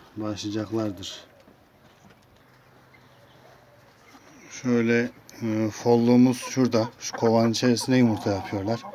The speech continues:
Kasa koyduğumuz zaman diğer tavuklar da giriyor. İçindeki bütün talaşı, otu dağıtıyorlar. Onun için böyle bir, böyle bir kutuya koyduk.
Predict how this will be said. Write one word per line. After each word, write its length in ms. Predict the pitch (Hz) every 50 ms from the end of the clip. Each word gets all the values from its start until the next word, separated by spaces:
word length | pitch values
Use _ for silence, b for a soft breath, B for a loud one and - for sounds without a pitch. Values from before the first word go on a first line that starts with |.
| B B B B B B B B B B B - _ - -
Kasa 360 | - - 123 120 - - 123
koyduğumuz 640 | 123 - 131 127 127 120 120 127 131 131 135 139 127
zaman 320 | 127 127 123 123 123 120
diğer 240 | 113 120 120 120 117
tavuklar 520 | - - 120 120 117 - - 131 127 123 117
da 40 |
giriyor. 500 | 117 101 101 101 101 101 101 104 - - -
İçindeki 640 | 120 120 107 - 120 113 113 110 110 - 120 120 123 - - -
bütün 280 | 117 113 - - 123 113
talaşı, 460 | - - 120 113 113 107 - - 131
otu 280 | 120 120 120 - 117 113
dağıtıyorlar. 640 | 117 110 113 110 - - 135 120 110 104 107 107 - - B B B B B B B B B B _ _
Onun 140 | 117 120 120
için 200 | 113 - 131 120
böyle 240 | 123 127 123 120 107
bir, 140 | 113 110 - - - - - - - - - - - - - - - 1077 1077 1077 1077 1077 1077 - 1077 1077 1077 1077 1077 1077 - - - - - - 1077 - - - 156
böyle 300 | 139 139 135 131 131 131
bir 80 | 151 139
kutuya 380 | - - 123 - - 139 135
koyduk. 520 | 120 123 120 110 104 117 117 - - -